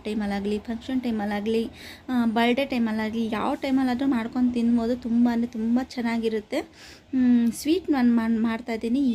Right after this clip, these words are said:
ಏನು ಮಾಡ್ತಾಯಿದ್ದೀನಿ ಅಂತ ಹೇಳ್ಬಿಟ್ಟು ನಿಮಗೆ, ಮ್, ನೋಡೋಣ ಬನ್ನಿ ಹೇಗೆ ಮಾಡೋದು ಅಂತ ಹೇಳ್ಬಿಟ್ಟು. ತುಂಬಾ ತುಂಬ ರುಚಿಯಾಗಿರುತ್ತೆ. ಪ್ಲೀಸ್ ಸಪೋರ್ಟ್ ಮಾಡಿ ನನ್ನ ಚಾನಲ್ಗೆ. ಸಬ್ಸ್ಕ್ರೈಬ್ ಮಾಡ್ಕೊಂಡು ನೋಡ್ತಾ ಇರೋರಿಗೆ ಧನ್ಯವಾದಗಳು. ಸಬ್ಸ್ಕ್ರೈಬ್ ಮಾಡ್ಕೊಂಡು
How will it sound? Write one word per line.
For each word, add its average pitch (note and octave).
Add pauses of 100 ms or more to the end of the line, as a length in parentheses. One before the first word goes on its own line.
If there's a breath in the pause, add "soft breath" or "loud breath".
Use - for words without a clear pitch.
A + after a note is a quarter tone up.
ಏನು F4
ಮಾಡ್ತಾಯಿದ್ದೀನಿ A#3
ಅಂತ A3
ಹೇಳ್ಬಿಟ್ಟು G#3+ (100)
ನಿಮಗೆ, G#3+
ಮ್, - (100)
ನೋಡೋಣ D#4+ (120)
ಬನ್ನಿ A3 (100)
ಹೇಗೆ A#3+
ಮಾಡೋದು G#3
ಅಂತ G3+
ಹೇಳ್ಬಿಟ್ಟು. G3+
ತುಂಬಾ B3+ (240)
ತುಂಬ A3+ (140)
ರುಚಿಯಾಗಿರುತ್ತೆ. A3 (120)
ಪ್ಲೀಸ್ C#4+
ಸಪೋರ್ಟ್ G#3
ಮಾಡಿ G3 (120)
ನನ್ನ G3+ (100)
ಚಾನಲ್ಗೆ. G#3+ (480 loud breath)
ಸಬ್ಸ್ಕ್ರೈಬ್ E4+
ಮಾಡ್ಕೊಂಡು C4+
ನೋಡ್ತಾ B3+
ಇರೋರಿಗೆ B3+
ಧನ್ಯವಾದಗಳು. A#3 (100)
ಸಬ್ಸ್ಕ್ರೈಬ್ A3+
ಮಾಡ್ಕೊಂಡು G#3